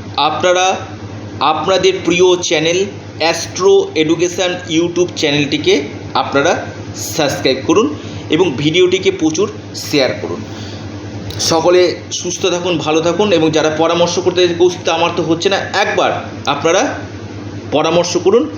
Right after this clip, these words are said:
এবং তার সঠিক রেমিডিয়াল মেজারমেন্ট আপনারা করুন, নিশ্চিত, নিশ্চিত রূপে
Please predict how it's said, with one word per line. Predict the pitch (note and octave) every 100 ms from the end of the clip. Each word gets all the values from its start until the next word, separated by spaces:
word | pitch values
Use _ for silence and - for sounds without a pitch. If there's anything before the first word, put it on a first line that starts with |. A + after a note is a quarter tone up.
| - -
এবং | F3 D#3+ -
তার | F#3 D3+ - G2+ - -
সঠিক | - - F#3 F#3 - - -
রেমিডিয়াল | C3 D3+ F3 F#3 D3 B2 A2 G#2+
মেজারমেন্ট | C3 C#3+ D3 D3+ E3+ D#3 A#2 -
আপনারা | G#2+ C3+ C3+
করুন, | E3+ G#3+ - -
নিশ্চিত, | C#3+ D3 - F#3 D#3
নিশ্চিত | D#3 D#3 D#3
রূপে | C3 G3